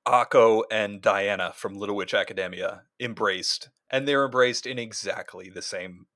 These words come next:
position as in Yo-Yo Shinari's art book. Uh, and so the rumor, rumors on the internet was this anonymous Pixiv artist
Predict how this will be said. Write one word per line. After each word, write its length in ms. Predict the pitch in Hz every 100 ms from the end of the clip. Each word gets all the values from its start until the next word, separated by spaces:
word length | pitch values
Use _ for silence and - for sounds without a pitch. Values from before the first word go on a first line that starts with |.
| -
position 580 | 113 101 - 95 90 - - - _ -
as 400 | 104 101 104 104 _
in 160 | 117 104
Yo-Yo 380 | 104 101 101
Shinari's 540 | 104 120 98 92 95 92
art 240 | 107 98 -
book. 320 | 95 82 - _ _ _ _ _ _ -
Uh, 280 | 104 95 85 - _ _ _ _ _ _ _ -
and 340 | 110 110 107 - _ _ _ _ -
so 340 | - 151 131
the 380 | 123 123 117 113 - 135 123
rumor, 560 | 139 151 190 214 208 196
rumors 320 | 165 214 180
on 120 | 180
the 100 | 160
internet 340 | 214 135 110 120
was 180 | 117 117
this 180 | 113
anonymous 560 | 117 110 113 131 123 113
Pixiv 440 | - 156 - 107 -
artist 480 | 95 92 95 -